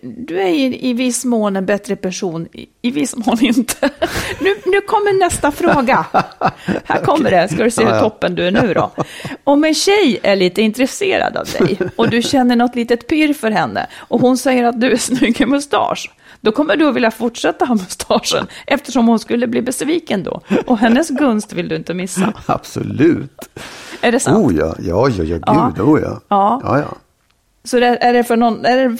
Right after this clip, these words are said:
Speaker 1: därför du har mustasch nu? För att någon har sagt
Speaker 2: För att
Speaker 1: att du
Speaker 2: du
Speaker 1: är
Speaker 2: har
Speaker 1: snygg?
Speaker 2: faktiskt sagt det, på riktigt.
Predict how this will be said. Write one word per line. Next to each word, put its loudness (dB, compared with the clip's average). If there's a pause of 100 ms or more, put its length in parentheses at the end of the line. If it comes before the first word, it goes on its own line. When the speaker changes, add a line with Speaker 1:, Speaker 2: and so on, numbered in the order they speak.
Speaker 1:
därför 0
du 2
har 2
mustasch -4
nu? -6
För -4
att -8
någon -2
har -4
sagt -2
Speaker 2:
För 4
att 0
Speaker 1:
att 0
du 2
Speaker 2:
du 4
Speaker 1:
är 0
Speaker 2:
har 4
Speaker 1:
snygg? 0
Speaker 2:
faktiskt 0
sagt -2
det, -4
på 2
riktigt. -2